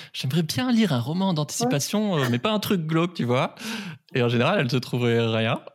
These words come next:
Speaker 1: Du
Speaker 2: Ouais.
Speaker 1: coup, tu t'es dit, euh, « Pourquoi pas moi, en fait ? » Et donc, t'as
Speaker 2: Mm.
Speaker 1: écrit Les Déliés. C'est l'histoire de, de quoi, ce, ce roman utopiste ?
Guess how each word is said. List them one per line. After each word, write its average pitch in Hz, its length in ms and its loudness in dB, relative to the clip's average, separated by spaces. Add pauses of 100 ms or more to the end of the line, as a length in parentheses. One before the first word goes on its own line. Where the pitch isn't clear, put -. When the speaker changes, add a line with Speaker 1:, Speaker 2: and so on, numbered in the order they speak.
(300)
Speaker 1:
Du 123 160 0
Speaker 2:
Ouais. 214 100 6
Speaker 1:
coup, - 40 2
tu - 120 -8
t'es 123 140 0
dit, 135 220 0
euh, « 113 540 2 (100)
Pourquoi 139 200 -4
pas 127 120 0
moi, 120 160 2
en 147 60 0
fait ? » - 380 -6 (400)
Et 123 80 -6
donc, 117 140 -10
t'as 214 100 4
Speaker 2:
Mm. 220 40 4
Speaker 1:
écrit 170 220 -4
Les 110 200 0
Déliés. 113 640 0 (600)
C'est 120 160 -2
l'histoire 196 260 -2
de, 123 240 2
de 123 100 0
quoi, 123 220 0
ce, 117 420 -2
ce - 140 -6
roman 117 720 0
utopiste ? - 640 -10